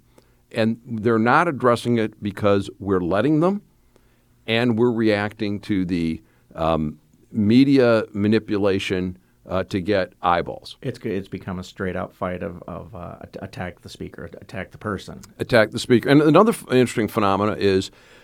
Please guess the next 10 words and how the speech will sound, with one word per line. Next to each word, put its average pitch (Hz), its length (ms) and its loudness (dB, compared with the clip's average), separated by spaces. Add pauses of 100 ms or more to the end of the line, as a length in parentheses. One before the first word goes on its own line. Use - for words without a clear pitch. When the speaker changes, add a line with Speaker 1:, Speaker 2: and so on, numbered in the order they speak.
(680)
Speaker 1:
um, 110 380 4 (480)
a-, 123 160 0
and 131 120 4
this 143 160 0
is 123 120 -8
true 131 640 2
of, 104 480 2 (380)
uh, 92 180 -2
both 113 440 2
polls, 98 460 -2